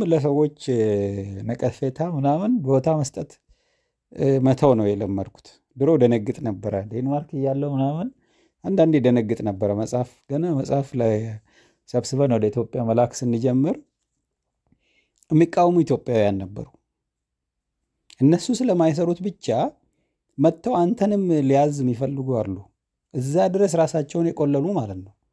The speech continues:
ከግለሰብ በላይ የሌላውን ሰው ኑሮም የሚቆጣጠሩ መስሎ የሚታያቸው፣ እ፣ ያው ግብዝ ነው የሚባለው በእንትን ያው መጥፎ ቃል ስለሆነ አልጠቀመውም። ግን እንደዛ አይነት ነገር አእምሯቸው ውስጥ የገቡ ሰዎች አሉና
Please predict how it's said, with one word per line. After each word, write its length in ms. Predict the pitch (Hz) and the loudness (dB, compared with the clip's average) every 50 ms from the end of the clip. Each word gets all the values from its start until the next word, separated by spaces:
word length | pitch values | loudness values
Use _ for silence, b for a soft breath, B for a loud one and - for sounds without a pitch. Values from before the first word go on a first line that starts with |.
| _ _ _ _ _ _ _ _ _ _ _ _ _ _ _ - | _ _ _ _ _ _ _ _ _ _ _ _ _ _ _ -2
ከግለሰብ 460 | 135 135 147 151 160 151 151 202 190 | 0 2 2 2 2 0 -2 -4 -2
በላይ 260 | 175 202 214 254 262 226 | -2 -2 0 0 2 2
የሌላውን 480 | 180 160 156 156 151 151 156 156 160 147 | 2 4 4 4 4 4 4 2 2 0
ሰው 200 | 147 165 156 143 123 117 117 113 113 113 120 123 123 127 131 | 0 0 0 0 0 -4 -6 -8 -10 -12 -12 -8 -6 -4 0
ኑሮም 340 | 127 131 139 160 202 269 294 277 | 2 2 2 2 2 0 0 0
የሚቆጣጠሩ 680 | 208 165 160 139 - - - 147 143 - - 151 147 135 | 0 0 0 -2 -2 -2 0 0 0 0 -2 -2 -2 0
መስሎ 260 | 123 117 117 123 123 | 0 0 0 0 -2
የሚታያቸው፣ 800 | 120 113 110 - - 127 117 113 123 127 127 127 - - 185 214 269 269 _ _ _ _ _ _ _ _ _ _ _ _ _ _ _ _ _ _ - | -2 -2 -4 -2 0 0 2 4 4 2 0 -2 -6 -8 -6 -6 -6 -8 _ _ _ _ _ _ _ _ _ _ _ _ _ _ _ _ _ _ -4
እ፣ 120 | 135 120 107 107 104 104 104 104 104 104 101 104 107 104 - - - - - 170 _ _ _ _ _ _ _ _ _ _ _ - | -2 0 2 2 2 2 0 0 -2 -4 -6 -6 -6 -8 -10 -10 -12 -14 -16 -20 _ _ _ _ _ _ _ _ _ _ _ -4
ያው 120 | 107 101 101 95 | -2 -2 0 0
ግብዝ 320 | 101 101 98 101 120 107 | 0 -2 0 0 0 2
ነው 120 | 113 107 98 | 2 2 0
የሚባለው 460 | 95 95 87 92 101 101 107 131 151 151 | 0 -4 -4 -2 0 0 2 2 2 0
በእንትን 420 | 135 117 113 113 113 110 165 190 180 | 0 0 0 -2 -2 -4 -4 -2 -2
ያው 160 | 131 113 104 101 104 | -2 -2 -2 -4 -8
መጥፎ 340 | 113 117 - - - - 127 | -12 -14 -14 -12 -10 -8 -8
ቃል 200 | - - 113 107 | -4 -4 -4 -4
ስለሆነ 300 | 98 - 110 104 107 107 107 | -4 -4 -2 0 0 0 0
አልጠቀመውም። 760 | 107 107 - - - - - - - 117 123 135 151 190 233 247 _ _ _ _ _ _ _ _ _ _ - | -2 -4 -6 -8 -12 -16 -16 -12 -12 -10 -6 -6 -6 -6 -8 -10 _ _ _ _ _ _ _ _ _ _ 0
ግን 80 | 175 180 | 2 4
እንደዛ 300 | 165 156 147 147 135 131 143 | 6 6 6 4 4 2 2
አይነት 260 | 135 123 120 120 113 117 | 2 2 0 0 -2 -2
ነገር 240 | 110 107 101 110 107 | -2 -2 -2 0 0
አእምሯቸው 500 | 101 101 104 98 101 95 92 - - 107 | 0 0 0 0 0 -2 -4 -6 -12 -18
ውስጥ 160 | 101 - - | -18 -18 -14
የገቡ 280 | - 98 101 95 92 90 92 | -8 -6 -6 -4 -4 -6 -10
ሰዎች 360 | - - 120 104 92 90 - - | -10 -12 -10 -10 -12 -12 -12 -12
አሉና 380 | 107 104 98 95 95 104 113 | -12 -12 -12 -12 -10 -8 -8